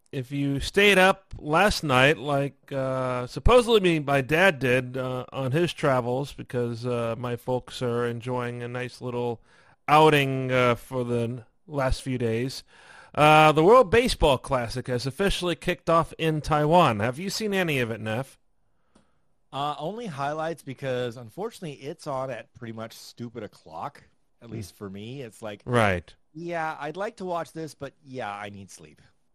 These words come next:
Speaker 1: Right. Well, they're in Taiwan, the other side of the world, and they played the, the opening game, I think, was during the day, <laughs> so.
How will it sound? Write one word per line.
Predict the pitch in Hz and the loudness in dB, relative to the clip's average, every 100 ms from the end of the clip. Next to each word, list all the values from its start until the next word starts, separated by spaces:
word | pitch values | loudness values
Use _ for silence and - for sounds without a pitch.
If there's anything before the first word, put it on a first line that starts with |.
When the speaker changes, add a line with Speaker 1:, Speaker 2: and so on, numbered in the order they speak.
| - | -6
Speaker 1:
Right. | 113 107 95 92 | 0 0 0 -2
Well, | 113 147 165 165 | 2 4 4 4
they're | 165 170 | 4 6
in | 202 | 4
Taiwan, | 175 180 175 151 143 143 | 4 6 8 8 6 6
the | 143 | 4
other | 143 151 | 2 2
side | - 151 | 0 0
of | 147 | 2
the | 135 | 0
world, | 117 110 117 107 | 2 4 4 2
and | 117 | -2
they | |
played | 117 - 135 123 123 | -2 0 0 0 0
the, | 120 113 - _ _ _ _ - | 2 2 -2 _ _ _ _ 2
the | 139 | 6
opening | 156 160 147 139 | 6 6 4 2
game, | 135 143 | 2 2
I | 127 | 2
think, | 120 135 127 | 0 -4 -4
was | 123 | -4
during | 110 131 127 | 0 0 2
the | 113 | -2
day, | 110 113 127 101 101 | 0 4 6 6 2
<laughs> | |
so. | 110 - - 160 190 - | 2 4 4 4 2 0